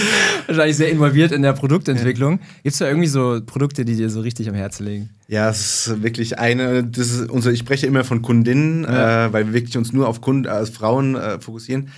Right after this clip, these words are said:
Speaker 2: Aber es gibt eine Maske, äh, Avo Clay heißt sie, das
Speaker 1: Mhm.
Speaker 2: ist halt eine, eine Clay, eine, eine, ähm, hier Matschmaske
Speaker 1: Ja.
Speaker 2: mit, äh, Avocado drin und so weiter. Ähm, und die machst du drauf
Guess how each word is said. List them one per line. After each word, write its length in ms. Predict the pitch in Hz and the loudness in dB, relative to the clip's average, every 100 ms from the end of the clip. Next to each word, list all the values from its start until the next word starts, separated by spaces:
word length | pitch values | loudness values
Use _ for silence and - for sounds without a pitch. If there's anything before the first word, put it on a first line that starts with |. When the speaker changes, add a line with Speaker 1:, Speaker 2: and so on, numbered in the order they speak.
| - _ - | -20 _ -6
Speaker 2:
Aber 180 | 107 107 | 0 0
es 100 | 104 | 0
gibt 160 | 117 | -4
eine 220 | - 107 | -2 0
Maske, 960 | 107 113 120 - 120 117 113 107 104 - | 2 0 -2 -2 2 4 2 0 0 -2
äh, 40 | 107 | -4
Avo 200 | 113 117 | -4 -4
Clay 400 | 117 110 120 117 | 0 2 2 2
heißt 220 | 110 113 | 0 0
sie, 120 | 117 | 0
das 200 | 110 117 | 4 4
Speaker 1:
Mhm. 60 | 117 | 2
Speaker 2:
ist 60 | 104 | 0
halt 260 | 101 101 - - _ | -2 -4 -16 -20 _
eine, 200 | 98 101 98 | -6 -6 -4
eine 300 | 95 76 101 | -6 -6 -6
Clay, 380 | 113 117 131 123 | 2 4 4 4
eine, 120 | 113 | 2
eine, 580 | 107 101 92 82 95 80 | 0 -2 -4 -4 -4 -6
ähm, 300 | 78 78 90 82 - 87 | -10 -14 -18 -20 -20 -16
hier 340 | 98 101 95 80 | -4 -2 -2 -4
Matschmaske 1040 | 101 104 113 - - 110 113 - 113 110 113 107 | -2 0 -2 -4 -2 -2 -2 -2 0 0 -2 -6
Speaker 1:
Ja. 160 | 107 | 0
Speaker 2:
mit, 260 | 113 113 - | 2 0 -4
äh, 100 | - | -2
Avocado 960 | 104 101 101 - 101 98 101 113 120 120 | 0 2 0 -2 -4 -6 -4 -2 -2 -2
drin 320 | 117 120 113 | -4 -2 0
und 100 | 113 | -2
so 80 | 110 | -4
weiter. 340 | 101 107 117 117 - - _ _ | -4 -2 -4 -8 -18 -20 _ _
Ähm, 560 | 110 104 104 104 104 - _ | -2 0 0 0 -2 -10 _
und 200 | 110 104 | -6 -4
die 100 | 120 | 0
machst 360 | 123 120 131 - | 2 2 0 -2
du 140 | 127 | -2
drauf 760 | - - 120 117 120 117 - | -2 -4 2 4 4 0 -12